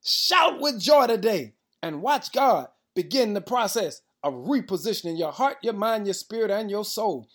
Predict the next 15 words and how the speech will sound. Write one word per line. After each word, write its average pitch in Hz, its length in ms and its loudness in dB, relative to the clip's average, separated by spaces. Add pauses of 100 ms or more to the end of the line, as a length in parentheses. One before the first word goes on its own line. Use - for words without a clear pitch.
(160)
that 135 180 -12
you'll 208 200 2
understand 220 800 2 (640)
it 370 200 6
is 392 600 4 (280)
a 135 180 0
new 131 340 -6
birth. 143 340 -6 (500)
Be 277 140 -2
blessed 254 440 0 (380)
and 127 180 -12
give 226 160 -4
God 185 240 0
some 170 160 -8
glory. 151 380 -4